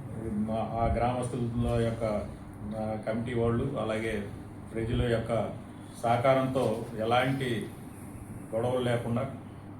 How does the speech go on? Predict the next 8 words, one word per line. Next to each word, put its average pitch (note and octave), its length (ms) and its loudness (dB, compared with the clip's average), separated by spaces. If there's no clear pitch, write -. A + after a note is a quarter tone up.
ఎలాంటి A#2+ 360 2
ఇష్యూస్ - 260 0
లేకుండా A#2 540 2
ఈ A#2 320 4
గ్రామస్తులు B2+ 600 4
అలాగే A#2 600 4
మన A2+ 220 0
యొక్క G#2+ 360 2